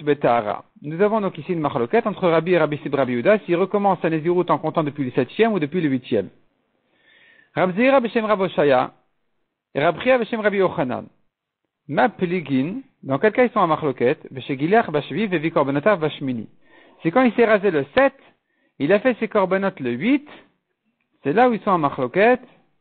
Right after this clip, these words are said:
Est-ce qu'il recommence à compter depuis le sept ou depuis le huit ? Depuis le jour où il s'est rasé ou depuis le jour de ses Korbanot ? Aval, mais il est clair que dans le cas, Im Gilach Bashmini Vevi Korbanatav Bobayom,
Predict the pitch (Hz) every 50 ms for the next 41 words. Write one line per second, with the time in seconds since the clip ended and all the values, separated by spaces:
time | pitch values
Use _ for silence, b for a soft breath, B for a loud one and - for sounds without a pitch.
0 | _ _ _ _ _ _ _ - - 190 185 - - 214 202 190 190 - 202 196
1 | 196 190 175 156 - - - - 147 - - 170 165 165 196 175 147 139 - 151
2 | 143 127 123 127 123 - 240 240 - 160 147 143 - 185 165 143 131 120 113 -
3 | - - - _ _ _ _ _ _ _ _ _ _ - - 123 120 - 196 175
4 | 175 147 160 170 160 147 139 - 151 123 127 139 147 240 233 190 175 - 196 185
5 | 170 202 190 175 156 185 170 - 151 143 139 139 127 113 107 - _ _ _ _
6 | _ _ _ _ _ _ _ _ _ _ _ _ - 185 202 208 190 233 254 269
7 | 247 220 202 220 226 214 175 156 143 - 131 120 113 113 127 - - 226 - _
8 | _ _ _ _ _ _ _ _ _ - - 135 165 185 202 214 196 247 240 233
9 | 202 180 180 160 175 208 233 247 220 190 185 185 175 - 208 220 233 240 208 185
10 | 185 190 - 190 175 165 160 170 170 165 233 240 202 170 185 160 151 139 131 120
11 | 120 139 165